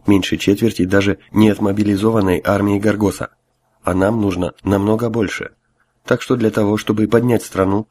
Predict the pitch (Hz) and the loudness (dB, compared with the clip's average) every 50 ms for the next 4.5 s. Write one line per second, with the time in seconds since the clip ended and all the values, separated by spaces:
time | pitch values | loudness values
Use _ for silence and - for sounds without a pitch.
0 | _ - 104 110 107 107 107 110 110 110 113 113 110 92 101 110 110 - - - | _ -2 0 2 2 2 0 0 -2 -2 -2 -2 0 0 0 0 -2 -4 -8 -8
1 | _ - 107 104 107 104 101 101 104 107 - 113 107 - - 95 85 - - - | _ 2 4 4 4 4 4 2 2 2 0 0 0 0 0 -2 -2 -2 -6 -18
2 | _ _ _ _ _ _ _ _ _ - 143 - - 90 - 92 87 90 92 104 | _ _ _ _ _ _ _ _ _ -2 0 0 0 0 2 0 0 2 0 -2
3 | 110 _ _ _ _ _ - 98 95 90 101 98 92 92 92 95 98 98 101 98 | -4 _ _ _ _ _ 0 0 2 2 2 2 2 2 2 2 2 2 2 2
4 | 98 98 104 107 104 90 85 78 - | 2 2 0 0 0 0 -2 -6 -8